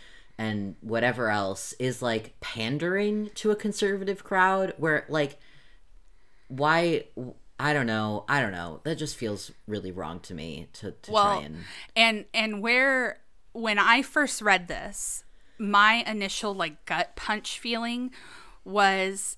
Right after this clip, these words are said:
Speaker 2: I don't, I, I, I told myself, "If this is true and Anthony doesn't do these things and he is pandering, that is offensive, but not because he's saying that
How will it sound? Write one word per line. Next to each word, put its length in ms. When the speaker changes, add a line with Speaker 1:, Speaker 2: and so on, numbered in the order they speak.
Speaker 2:
I 140
don't, 340
I, 180
I, 380
I 240
told 220
myself, 460
"If 400
this 280
is 180
true 640
and 240
Anthony 460
doesn't 460
do 200
these 320
things 640
and 160
he 240
is 160
pandering, 640
that 240
is 180
offensive, 600
but 140
not 260
because 720
he's 340
saying 420
that 260